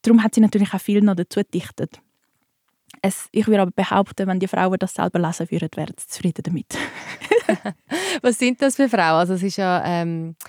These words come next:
Speaker 2: die Frau mit den Perlohrringen, das ist ja so etwas, was man
Speaker 1: Mhm.
Speaker 2: gut kennt. Was sieht, was trifft man sonst so für Gemälde im Buch an?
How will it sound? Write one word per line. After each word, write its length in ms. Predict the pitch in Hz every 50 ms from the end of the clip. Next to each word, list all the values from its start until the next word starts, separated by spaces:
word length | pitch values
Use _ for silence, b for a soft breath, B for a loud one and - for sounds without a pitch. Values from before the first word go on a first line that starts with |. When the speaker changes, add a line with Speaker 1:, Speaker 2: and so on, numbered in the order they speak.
| b b b b b _
Speaker 2:
die 60 | 175
Frau 220 | - 180 180 175
mit 160 | 185 190 170
den 100 | - 175
Perlohrringen, 840 | 160 - - 180 180 190 214 214 190 143 202 202 202 202 196 202 196 180
das 100 | 180 190
ist 40 | 190
ja 60 | 196
so 100 | 185 190
etwas, 260 | 185 175 _ - 175 -
was 80 | 185
man 440 | 185 190 185 185 185 185 185 185 - -
Speaker 1:
Mhm. 100 | 226 202
Speaker 2:
gut 260 | 196 226 269 - _
kennt. 260 | - - 190 185 185
Was 140 | 190 185 - _ -
sieht, 180 | - 196 165 _
was 180 | - 202 - -
trifft 260 | - 208 208 - _
man 100 | 196 180
sonst 260 | - 208 208 - -
so 80 | - 220
für 100 | 226 220
Gemälde 460 | - - 208 185 180 180 196 196 208
im 100 | 202 196
Buch 220 | - 190 196 - -
an? 200 | - 175 220